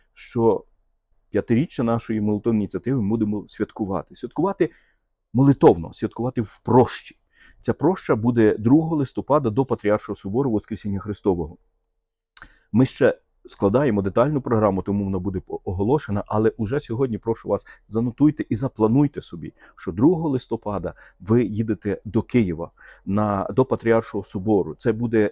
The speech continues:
і проща з нагоди ювілейного року, який переживає католицька церква. Це можливість пройти через ювілейні двері, отримати повний відпуст. Це можливість єднатися у молитві, це мож-, можливість розвіртуалізуватися всім учасникам,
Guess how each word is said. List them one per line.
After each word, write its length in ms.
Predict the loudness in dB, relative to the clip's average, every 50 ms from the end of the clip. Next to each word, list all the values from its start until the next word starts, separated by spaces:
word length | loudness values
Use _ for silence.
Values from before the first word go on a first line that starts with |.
| -2 _
і 100 | -4 -4
проща 360 | 0 0 0 0 0 -2 -4
з 60 | -2
нагоди 280 | -2 -2 0 0 0 -2
ювілейного 540 | 0 0 2 2 2 2 0 -4 -4 -4 -2
року, 240 | -2 -2 0 -2
який 200 | -4 -4 -6 -10
переживає 400 | -12 -10 -10 -6 -2 0 0 0
католицька 460 | 0 -4 -8 -6 -6 -6 -6 -8 -12 -6
церква. 380 | -4 -4 -4 -4 -6 -14 -20 -20 -20 -20 _ _
Це 60 | 0
можливість 400 | 0 2 2 2 2 2 0 -2
пройти 260 | -8 -8 -6 -4 -6
через 300 | -4 -4 -6 -6 -4 -4
ювілейні 440 | -2 -2 0 2 2 2 0 -2 -4
двері, 360 | -2 2 2 2 4 4 2
отримати 440 | 0 -2 -2 -4 -6 -6 -6 -8 -8
повний 300 | -6 -4 -4 -4 -4 -6
відпуст. 420 | -6 -6 -6 -6 _ -14 -14 -14 _ -20 -20 -20 _
Це 120 | _ 0 0
можливість 420 | 2 2 4 2 2 2 2 -2
єднатися 560 | -2 0 0 -2 -2 -4 -6 -4 -2 -2 -2 -2 -4 _ -20 _ _
у 120 | 2 4 4
молитві, 380 | 6 4 4 2 2 0 -2
це 140 | -4 -4 -2
мож-, 260 | -2 -2 -2 -4 -10 -4 -2
можливість 460 | -2 2 4 4 4 2 2 -2 -2
розвіртуалізуватися 1400 | 2 4 6 6 4 4 4 4 4 4 4 2 2 2 2 0 -2 -2 0 0 -2 -2 -2 -6 -6 -4 -6
всім 340 | -8 -6 -4 -2 -2 -2 -4
учасникам, 680 | -10 -18 -12 -4 -4 -4 -2 -2 -8 -6 -6 -6 -6